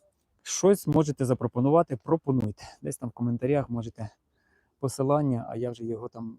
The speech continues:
одобрю. Знаєте, бо якщо посилання скидаєш, воно може не пропустити. А я з своєї сторони одобрю. Кидайте варіанти. Людина шукає самомісний автомобіль. Так, друзі, ми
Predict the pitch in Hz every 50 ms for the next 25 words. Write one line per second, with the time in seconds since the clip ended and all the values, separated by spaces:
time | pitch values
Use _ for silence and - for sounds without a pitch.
0 | _ _ - 139 135 123 131 120 104 98 101 104 107 123 131 135 - 117 - 113
1 | 110 - - 123 - 120 - - 131 123 123 123 117 - 151 151 180 175 151 120
2 | 120 120 127 123 123 127 117 120 120 127 123 - 120 - _ 120 - - 110 104
3 | - - 107 - 131 139 - - 135 127 123 117 - - 120 123 127 120 123 123
4 | 127 165 165 151 135 131 120 - _ _ - - - _ _ _ _ - 147 135
5 | 131 151 180 196 185 - 175 147 131 131 135 123 117 113 107 107 - - 107 104
6 | - - - _ _ _ _ _ - 113 107 127 151 160 143 - - - - 139
7 | 143 139 123 - 127 117 113 117 135 135 - - 127 120 113 - - 120 117 113
8 | 113 117 110 _ _ _ _ _ _ _ _ _ _ _ _ _ _ _ _ _
9 | _ _ _ _ _ _ _ _ _ _ _ _ _ _ _ _ _ _ _ _
10 | _ _ _ _ _ _ _ _ _ _ _ _ _ _ _ _ _ _ _ _
11 | _ _ _ _ _ _ _ _ _ 226 _ _ _ _ - - - - - -
12 | - _ _ _ _ _ _ - 135 127 120 117 117 101 101 101 120 147 160 170